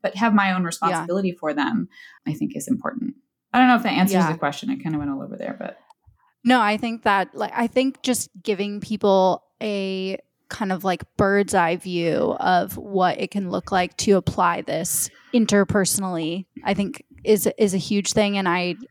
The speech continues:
Speaker 2: I've found personally that the only way to really, like, embody what we've talked about is to just do it. <laughs>
Speaker 1: Mm-hmm.
Speaker 2: And for you to, like,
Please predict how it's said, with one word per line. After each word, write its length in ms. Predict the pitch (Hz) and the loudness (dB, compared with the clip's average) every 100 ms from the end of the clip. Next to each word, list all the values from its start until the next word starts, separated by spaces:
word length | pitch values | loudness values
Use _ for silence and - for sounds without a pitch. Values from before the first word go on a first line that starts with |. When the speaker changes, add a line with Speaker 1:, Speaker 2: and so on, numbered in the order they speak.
| _ - | _ 0
Speaker 2:
I've 340 | 202 214 196 | 2 2 0
found 400 | 214 190 185 180 | 2 2 2 0
personally 420 | 190 180 208 202 | -2 -2 -2 -2
that 260 | 190 180 - | 2 0 0
the 240 | 190 175 - _ _ - - - _ _ _ - | 0 0 -4 _ _ -20 -20 -20 _ _ _ 2
only 380 | 220 214 208 | 4 4 2
way 260 | 196 185 185 | 4 4 2
to 180 | - 208 | 0 0
really, 420 | 175 180 175 175 | 0 0 0 -4
like, 540 | 175 170 165 - - - _ _ _ _ _ _ _ _ _ _ _ _ - | 0 0 0 -4 -12 -16 _ _ _ _ _ _ _ _ _ _ _ _ 4
embody 840 | 233 220 220 202 202 226 233 240 | 4 6 2 2 0 -2 -2 -2
what 240 | 247 240 220 | 0 2 2
we've 160 | 247 | 2
talked 260 | 240 240 247 | 4 2 4
about 220 | 247 196 | 2 4
is 160 | 196 214 | 0 -2
to 60 | |
just 240 | 196 175 - _ 196 | -6 -8 -10 _ -6
do 200 | 196 180 | -4 -2
it. 200 | 190 - | -4 0
<laughs> 60 | 240 208 - - - - - 285 | 2 2 -2 -10 -20 -18 -6 6
Speaker 1:
Mm-hmm. 100 | 196 | 6
Speaker 2:
And 600 | 220 214 202 196 202 - | 8 4 6 4 2 -4
for 540 | - 214 202 196 196 185 | -2 2 4 2 0 -4
you 260 | 226 202 196 | -6 -6 -4
to, 260 | - 220 190 | -4 -4 -2
like, 320 | 180 180 | -4 -6